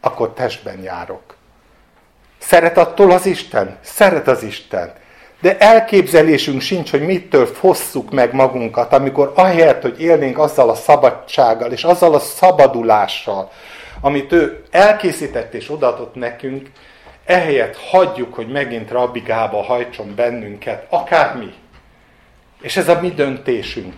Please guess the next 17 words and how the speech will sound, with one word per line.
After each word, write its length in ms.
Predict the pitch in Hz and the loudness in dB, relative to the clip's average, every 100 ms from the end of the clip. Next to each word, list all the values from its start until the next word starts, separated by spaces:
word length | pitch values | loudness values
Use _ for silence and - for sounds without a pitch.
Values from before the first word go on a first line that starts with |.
| - - | -14 -2
Újból 340 | 202 185 147 | 0 2 2
és 160 | 123 165 | 2 -2
újból 340 | 156 127 123 | -2 0 2
a 40 | |
mi 140 | 117 120 | 0 -2
döntésünk. 640 | 120 101 - 101 123 117 | -2 -2 -4 -8 -8 0
Ti 80 | 202 | 4
azonban 400 | 180 175 180 165 | 6 6 4 4
nem 240 | 180 185 | 4 2
test 200 | 170 135 | 2 2
szerintiek 640 | - 151 147 135 131 117 | 4 2 2 0 -2 0
vagytok, 500 | 139 151 151 170 165 - - - - - | 2 2 2 0 0 -6 -20 -20 -6 0
hanem 280 | 139 135 139 | 0 2 0
lélek 560 | 156 214 214 185 - | 0 2 4 4 2
szerintiek, 1040 | - - 160 139 117 123 120 131 131 - - _ _ _ _ | -2 2 2 2 -2 -6 0 2 2 -4 -20 _ _ _ _
ha 200 | - 110 | 0 2
valóban 920 | 135 165 165 156 147 131 135 127 117 | 4 4 4 0 -2 2 4 4 -2